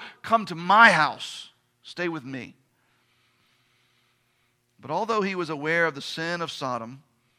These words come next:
and repulsed by it, by the way,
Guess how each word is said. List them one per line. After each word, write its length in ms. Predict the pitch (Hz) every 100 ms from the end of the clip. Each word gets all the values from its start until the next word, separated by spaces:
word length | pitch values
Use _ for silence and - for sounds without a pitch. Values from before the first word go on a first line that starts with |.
| _ _ _ _ _ _ _ _ -
and 180 | 151 233
repulsed 460 | 220 175 160 -
by 160 | 123 113
it, 120 | 104
by 140 | 113 110
the 80 |
way, 280 | 104 104 117